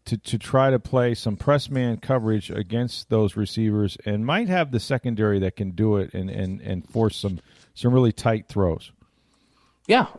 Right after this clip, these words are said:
Speaker 2: I, I, I agree with that. Uh, Sauce Gardner is as good a cornerback as there is in the country. Um, Kobe Bryant was just as, you know, arguably as good, if not better, this year.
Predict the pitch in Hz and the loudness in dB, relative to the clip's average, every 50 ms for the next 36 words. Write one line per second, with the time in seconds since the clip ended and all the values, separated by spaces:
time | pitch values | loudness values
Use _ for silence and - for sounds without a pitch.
0 | _ _ - 117 113 - 113 117 - - 113 135 147 120 113 143 226 269 - - | _ _ -2 0 2 4 4 4 4 4 2 2 2 2 0 -2 -2 -2 -4 -6
1 | - - - _ - - - _ _ - 107 107 104 95 95 - - 139 143 156 | -8 -12 -14 _ -20 -20 -20 _ _ -2 0 0 2 0 -2 0 2 4 4 4
2 | - - 117 107 110 120 135 151 139 113 95 92 92 87 - - - 104 98 92 | 2 0 2 4 4 4 4 2 -2 -4 -6 -6 -6 -8 -8 -8 -10 -8 -8 -8
3 | 87 - - - - 98 92 98 101 - 113 110 104 - - 120 113 107 101 98 | -10 -10 -10 -6 -4 -4 -4 -4 0 2 2 2 2 0 -4 -2 0 0 2 2
4 | 95 92 90 - - 101 92 - - 90 90 92 95 92 85 82 - - - 98 | 0 -2 -2 -4 -6 -6 -6 -2 -2 -2 0 0 0 -2 -2 -6 -10 -10 -10 -10
5 | 85 73 - - - - - - - - _ _ _ - - - - - _ - | -10 -10 -12 -12 -12 -16 -12 -14 -14 -14 _ _ _ -20 -20 -20 -20 -20 _ 0
6 | - 98 90 85 82 82 80 78 73 65 - _ _ _ _ _ - - 135 123 | 0 0 2 0 0 0 -2 -2 -6 -10 -12 _ _ _ _ _ 0 0 2 4
7 | 127 120 110 110 107 107 120 117 104 95 92 - - _ _ _ _ - - _ | 4 2 4 4 4 4 4 4 2 0 -2 -2 -6 _ _ _ _ -16 -16 _
8 | - 95 92 92 87 82 - - - _ _ _ _ _ _ - - _ _ - | -2 -2 -2 -2 -2 -6 -10 -14 -16 _ _ _ _ _ _ -20 -20 _ _ -4
9 | 113 110 - - - 104 101 98 92 87 - _ 113 95 87 92 - 92 95 101 | -4 -4 -4 -2 2 4 4 4 2 -2 -6 _ -6 -6 -6 -4 0 2 2 2
10 | 98 101 90 98 101 82 80 87 92 98 107 104 95 90 - - 101 80 - - | 2 0 2 2 2 2 2 0 -2 0 0 0 0 0 -2 0 -2 -2 -2 0
11 | 95 98 92 - 62 50 - - - - - - - - | 0 0 2 2 0 -2 -4 -6 -8 -8 -10 -10 -10 -12